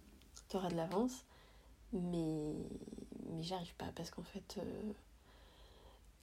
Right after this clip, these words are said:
quand j'ai fait une pause, l'année, l'année dernière, j'ai fait une pause, hein. D'ailleurs, sur le podcast, euh, j'avais fait une pause. Euh, le but, c'était de prendre de l'avance et en fait, euh,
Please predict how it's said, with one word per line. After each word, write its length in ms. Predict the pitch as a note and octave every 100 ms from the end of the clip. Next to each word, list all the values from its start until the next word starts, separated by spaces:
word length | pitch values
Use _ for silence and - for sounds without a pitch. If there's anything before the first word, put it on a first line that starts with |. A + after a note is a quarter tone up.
| -
quand 200 | - G3 F3
j'ai 160 | D#3+
fait 280 | D#3 - G3+
une 200 | G3 E3+
pause, 240 | E3+ F#3+
l'année, 220 | F3+ E3 -
l'année 120 | F#3
dernière, 260 | G3 A3
j'ai 120 | A#3+ F3+
fait 160 | -
une 120 | F3
pause, 220 | C#3+ F3 F#3+
hein. 100 | D#3+ F3+ - - -
D'ailleurs, 260 | D#3+ D3 D3+
sur 140 | D#3+
le 60 | C#3
podcast, 500 | C#3+ C#3+ D#3 F3 -
euh, 260 | D3+ C#3 C#3
j'avais 240 | E3 C3+
fait 160 | B2+ -
une 100 | C#3+
pause. 400 | - D#3 F3+ - -
Euh, 160 | - -
le 80 | D#3
but, 140 | E3
c'était 160 | G3+ -
de 60 | F#3
prendre 180 | E3+
de 80 | D#3
l'avance 480 | D3 C#3+ D#3 F3 -
et 60 | C#3+
en 60 |
fait, 280 | C#3+ C#3+ -
euh, 80 | -